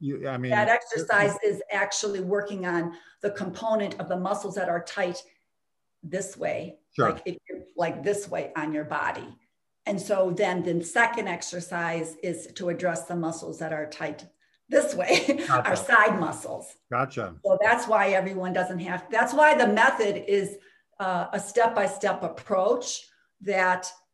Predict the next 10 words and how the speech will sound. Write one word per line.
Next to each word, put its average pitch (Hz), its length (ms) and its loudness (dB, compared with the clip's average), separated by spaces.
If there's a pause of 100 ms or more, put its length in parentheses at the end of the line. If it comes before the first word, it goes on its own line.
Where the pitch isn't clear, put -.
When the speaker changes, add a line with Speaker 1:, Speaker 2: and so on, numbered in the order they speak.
(200)
Speaker 2:
uh, 185 160 -6 (800)
if - 200 -4
you 202 80 -4
follow 208 800 6
step 190 360 -4
one, 190 180 -4
step - 280 -6
two, 185 160 -10
step - 320 -8
three, 226 460 2